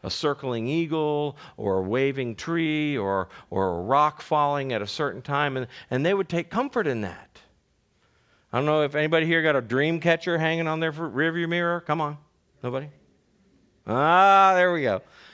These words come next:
Okay, it's an inanimate object. And yet we are willing to let it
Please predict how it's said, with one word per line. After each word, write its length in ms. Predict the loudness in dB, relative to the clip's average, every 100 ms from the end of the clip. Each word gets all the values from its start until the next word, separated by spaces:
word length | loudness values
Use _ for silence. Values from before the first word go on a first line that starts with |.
| _
Okay, 220 | 0 0 0 -2
it's 160 | 0
an 100 | 2
inanimate 460 | 4 6 6 6 6
object. 560 | 6 4 -2 -6 -14 _ _ _ _ _ _ _ _ _ _ _ _ _ _ _ _ _
And 160 | -6 -2
yet 260 | 0 -2 -2
we 260 | 0 2
are 140 | 2 0
willing 840 | 0 0 0 -2 -2 -6 -8 -10 -14 _ _
to 160 | -4 -4
let 480 | 0 2 2 0 -6
it 340 | -6 -8